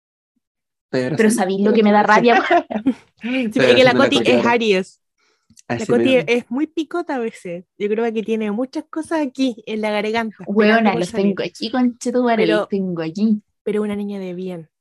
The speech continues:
Speaker 3: entonces no se va a
Speaker 2: Sí,
Speaker 3: cagar
Speaker 2: no,
Speaker 3: la
Speaker 2: uno
Speaker 3: vida
Speaker 2: tiene,
Speaker 3: por
Speaker 2: uno
Speaker 3: eso.
Speaker 2: tiene que respetar.
Speaker 3: Sí, po.
Speaker 1: Respeta. <laughs> Haz un capítulo. <laughs>
Speaker 2: Respeta. Es que,
Speaker 1: Respetando.
Speaker 2: mira, yo creo que to-, esta fue como una cadena de weas como mal ejecutadas. Primero,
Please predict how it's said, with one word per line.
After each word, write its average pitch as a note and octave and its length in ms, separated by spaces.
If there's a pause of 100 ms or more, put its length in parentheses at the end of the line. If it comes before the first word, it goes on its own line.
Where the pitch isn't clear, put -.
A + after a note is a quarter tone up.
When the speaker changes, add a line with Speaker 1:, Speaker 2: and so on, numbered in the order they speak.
(100)
Speaker 3:
entonces G3 300
no G3 100
se G3+ 160
va G3+ 80
a G#3 40
Speaker 2:
Sí, G#3 560
Speaker 3:
cagar - 100
Speaker 2:
no, E4 340
Speaker 3:
la D#4+ 100
Speaker 2:
uno B3+ 60
Speaker 3:
vida C#4 180
Speaker 2:
tiene, C#4 60
Speaker 3:
por C#4 100
Speaker 2:
uno A#3+ 40
Speaker 3:
eso. G#3+ 260
Speaker 2:
tiene G#3+ 180
que G#3+ 80
respetar. F#3+ 460 (360)
Speaker 3:
Sí, F3 460
po. E3+ 100 (260)
Speaker 1:
Respeta. A2+ 440
<laughs> G#3 680
Haz C#3+ 180
un C#3+ 100
capítulo. C#3+ 420
<laughs> E3 640
Speaker 2:
Respeta. A#3 380 (560)
Es C4 220
que, A#3+ 80
Speaker 1:
Respetando. A#2 500 (220)
Speaker 2:
mira, G#3 480 (1300)
yo G#3+ 180
creo C#4 180
que D#4+ 240 (220)
to-, B3 80 (160)
esta B3+ 220
fue - 160
como D4+ 300
una D#4 220
cadena C4+ 420
de D4+ 100
weas B3 540
como A3+ 480
mal B3 220
ejecutadas. C4 800
Primero, C4 400